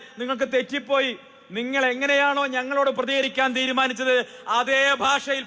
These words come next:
പ്രതികരിക്കാനാണ് ഞങ്ങളും തീരുമാനിച്ചിട്ടുള്ളത്. ഒരു സംശയവും വേണ്ട. കാട്ടുപോത്തിനോട് വേദമോതിയിട്ട് ഒരു കാര്യവുമില്ല. പിണറായി വിജയൻ സർക്കാരിനോട് വേദമോതാൻ ഞങ്ങളില്ല എന്ന് തുറന്നു പറയാൻ ആഗ്രഹിക്കുക.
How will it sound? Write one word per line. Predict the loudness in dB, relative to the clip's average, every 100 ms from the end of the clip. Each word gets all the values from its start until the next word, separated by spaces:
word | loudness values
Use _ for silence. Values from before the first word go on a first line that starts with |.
| -8
പ്രതികരിക്കാനാണ് | -4 -4 -2 0 2 2 0 -4 -6 -2
ഞങ്ങളും | 2 0 0
തീരുമാനിച്ചിട്ടുള്ളത്. | -2 0 -2 -2 -6 -6 -10 -18 -20 -20 -20 -20 -16 -4
ഒരു | -2 0
സംശയവും | -2 0 -2 0
വേണ്ട. | -2 -2 -4 -6 -20 -20 -20 -20 -20 -20 _ _ -2
കാട്ടുപോത്തിനോട് | 2 2 0 -4 -4 -4 -4 -4 -2
വേദമോതിയിട്ട് | -4 -4 -6 -8 -4 -2
ഒരു | -2 -2
കാര്യവുമില്ല. | 0 0 -2 -4 -6
പിണറായി | -4 -2 0 0 -2
വിജയൻ | -6 -2
സർക്കാരിനോട് | -2 0 0 0 0 0 2
വേദമോതാൻ | 2 0 0 0 0 -2 -10 -2
ഞങ്ങളില്ല | 0 2 0 0 2 2 0 -4 -12
എന്ന് | -10 -6 -4
തുറന്നു | -4 -4 -2
പറയാൻ | 0 0 -2
ആഗ്രഹിക്കുക. | -2 -2 -2 -2